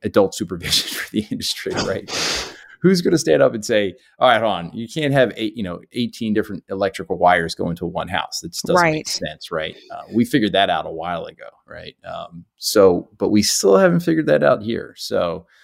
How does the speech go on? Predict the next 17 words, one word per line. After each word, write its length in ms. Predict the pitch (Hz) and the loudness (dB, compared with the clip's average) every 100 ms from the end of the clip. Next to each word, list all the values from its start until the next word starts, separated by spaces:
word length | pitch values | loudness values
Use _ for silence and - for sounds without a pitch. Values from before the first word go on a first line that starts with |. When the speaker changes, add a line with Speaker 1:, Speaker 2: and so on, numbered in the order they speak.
| _ | _
Speaker 2:
Hmm. 220 | - 180 | 2 4
Speaker 1:
um, 280 | 170 95 87 | 4 2 -2
that's 280 | 101 131 - | 2 2 2
the 80 | - | -6
thing 160 | 95 87 | -6 -6
that 100 | 85 | -2
I 100 | 95 | -2
have 140 | 87 | -4
concern 400 | - 76 82 78 | -8 -14 -12 -12
is 100 | 80 | -10
that 180 | 85 82 - | -8 -8 -8
we're 220 | 98 101 | -2 0
gonna, 280 | 95 90 82 | 0 0 -4
you 100 | - | -10
know, 80 | 85 | -6
we 180 | 90 101 | 4 6
all 400 | 98 92 92 _ | 8 6 4 _